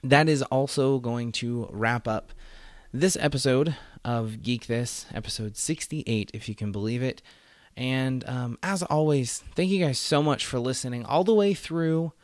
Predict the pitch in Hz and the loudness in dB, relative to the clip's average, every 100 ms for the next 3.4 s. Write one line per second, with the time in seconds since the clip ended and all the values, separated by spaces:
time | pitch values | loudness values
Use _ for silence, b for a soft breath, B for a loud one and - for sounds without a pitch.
0 | B B B 87 123 120 123 131 123 127 | B B B -6 -2 -2 -4 -4 -4 -2
1 | 139 135 123 - 139 139 139 135 - - | -2 -2 -2 0 2 2 2 -2 -6 -10
2 | - b b - 127 123 117 117 - 143 | -10 b b -6 0 0 0 -4 -4 -2
3 | 156 160 156 160 | -2 0 0 0